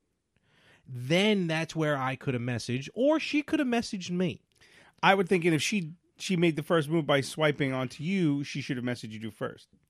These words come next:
Speaker 1: Agreed. But after, and this I didn't, I, I honestly did not know that this happens. Apparently, if you don't respond, one of two things either happen. Either after you don't respond,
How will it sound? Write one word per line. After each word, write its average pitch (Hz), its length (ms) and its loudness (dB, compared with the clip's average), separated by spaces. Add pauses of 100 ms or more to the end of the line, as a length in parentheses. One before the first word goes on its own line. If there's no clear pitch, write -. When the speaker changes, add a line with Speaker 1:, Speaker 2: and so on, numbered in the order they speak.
(760)
Speaker 1:
Agreed. 135 540 0
But 202 420 6 (560)
after, 220 680 2 (840)
and 165 160 6
this 262 180 6
I 202 100 6
didn't, 175 240 4
I, 170 340 2
I - 40 -6
honestly 185 340 0
did 160 160 2
not 151 200 0
know 147 240 4
that 123 160 -2
this 117 140 -4
happens. 185 480 -4 (420)
Apparently, 185 840 2 (100)
if 165 260 -2
you 156 440 0 (200)
don't 175 280 4
respond, 131 920 -4 (1400)
one 180 180 8
of 180 60 4
two 208 80 4
things 180 200 2
either 151 100 6
happen. 131 360 2
Either 170 240 4
after 156 200 2
you 147 60 0
don't 156 260 2
respond, 170 520 0